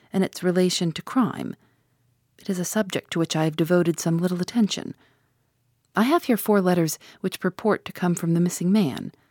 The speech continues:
They are all typewritten, in each case, not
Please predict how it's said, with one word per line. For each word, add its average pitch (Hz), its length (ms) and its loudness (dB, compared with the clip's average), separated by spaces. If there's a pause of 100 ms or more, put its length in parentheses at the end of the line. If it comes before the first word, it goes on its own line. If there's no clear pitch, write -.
(520)
They 226 180 0
are 220 100 -2
all 196 220 -2
typewritten, - 720 -6 (1000)
in 240 80 10
each 339 240 4
case, 208 300 2 (300)
not 262 260 4